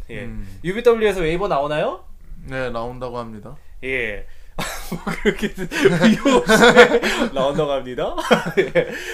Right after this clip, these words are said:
Speaker 1: 근데 스테이 나잇에서 랜서는 그나마 호구에서 멋쟁이로 황골 탈퇴라도 하지만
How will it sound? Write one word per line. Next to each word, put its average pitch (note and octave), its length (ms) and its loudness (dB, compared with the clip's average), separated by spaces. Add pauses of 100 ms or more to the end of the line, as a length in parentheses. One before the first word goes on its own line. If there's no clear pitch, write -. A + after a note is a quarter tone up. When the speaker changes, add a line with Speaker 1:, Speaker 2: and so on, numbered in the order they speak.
(180)
Speaker 1:
근데 A3 240 8
스테이 D4 340 2
나잇에서 A3+ 680 8
랜서는 F#3+ 720 0
그나마 F3+ 320 2
호구에서 C#4 560 0
멋쟁이로 A#3+ 680 0
황골 C4+ 340 -6
탈퇴라도 A#3+ 440 0
하지만 D#3+ 340 0